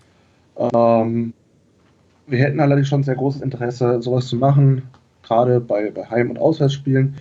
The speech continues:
wenn Mannschaften da sind, die ganz interessant sind, so wie ihr jetzt aus Sankt Pauli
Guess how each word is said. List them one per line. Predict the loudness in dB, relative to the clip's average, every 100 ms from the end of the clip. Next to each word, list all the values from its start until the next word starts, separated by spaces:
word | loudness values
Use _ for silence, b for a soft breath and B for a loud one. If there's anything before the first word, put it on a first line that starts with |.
| B B B B
wenn | 0 2 2 2 0 -6 -20 _ _ _ -4
Mannschaften | 0 0 -2 -8 -4 0
da | 2 2
sind, | 0 -4 -6 _ _ _ _ _ -6 -2 -2 -4 -14 _
die | -6 -4 -4
ganz | -6 -8
interessant | -8 -8 -4 -4 -4
sind, | -4 -2 -4 -10
so | -6 -6 -4
wie |
ihr | -2 4 4
jetzt | 2 -2 -16 _
aus | -12
Sankt | -10 -2
Pauli | 2 2 0